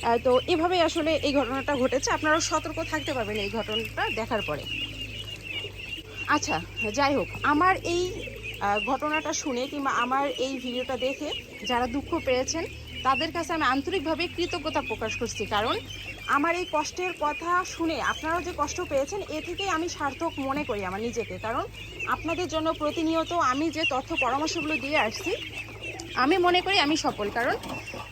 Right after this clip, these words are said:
আমি শুধু আপনাদের কথাই চিন্তা করি না, আপনারাও কিন্তু আমার কথা চিন্তা করেন। আমার দুঃখে আপনারাও, আহ, দুঃখ প্রকাশ করছেন কিংবা আমার কষ্টে আপনারাও কষ্ট পাচ্ছেন, এটাই আমার সার্থকতা। তো সবসময়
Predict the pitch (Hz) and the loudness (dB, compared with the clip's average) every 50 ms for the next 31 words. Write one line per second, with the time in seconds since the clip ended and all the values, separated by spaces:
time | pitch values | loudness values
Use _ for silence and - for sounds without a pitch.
0 | - - - - 302 311 392 370 - 415 349 349 269 277 - 311 330 330 339 - | -8 0 4 6 6 6 6 4 2 2 4 4 4 4 2 0 0 0 0 0
1 | 349 320 330 381 311 - 330 302 277 269 269 262 240 226 208 196 196 226 - 277 | 0 0 0 0 2 2 2 4 4 4 4 4 2 4 4 2 0 0 0 2
2 | 285 302 320 339 302 269 220 226 233 262 294 285 277 - 302 285 - 294 254 247 | 2 2 2 2 2 2 4 4 4 4 2 2 2 2 2 2 2 0 0 0
3 | 262 247 277 285 262 208 233 247 269 285 302 320 330 262 - 311 294 - - - | 0 0 2 2 4 4 2 4 4 4 4 4 4 2 2 0 0 0 0 0
4 | 226 240 190 175 - - 262 277 277 285 330 440 587 - - - - - - - | 2 4 4 2 2 0 2 2 4 6 4 4 2 -2 -10 -14 -14 -14 -14 -12
5 | - - - - - 208 208 208 208 202 196 196 - - - 214 226 214 233 320 | -10 -10 -8 -4 0 4 4 6 6 6 4 2 0 -2 -2 -2 0 2 2 2
6 | - - 359 349 - 277 277 - 311 320 - - 320 294 285 - 302 285 285 - | 2 2 -2 0 2 2 2 4 2 2 2 2 0 0 0 2 0 -2 0 0
7 | 277 269 269 - - 240 254 277 294 320 311 - 302 302 - - - 240 202 220 | 0 0 2 2 2 2 2 2 2 2 2 2 0 0 0 0 2 4 4 2
8 | 220 - 302 330 359 381 - 311 285 269 - 180 - 190 208 - - 214 180 160 | 2 2 2 4 4 4 4 2 0 0 0 0 0 0 0 0 -2 -2 -2 -2
9 | - - - - 330 330 311 285 294 302 - 254 214 - 233 214 196 185 - 220 | -4 -2 0 2 4 4 4 2 0 0 0 -2 -2 -2 -2 -2 -4 -4 -4 -4
10 | 214 269 285 - 311 269 - - 339 330 359 392 427 | -4 -4 -4 -2 -2 -2 -2 -2 -2 0 0 0 0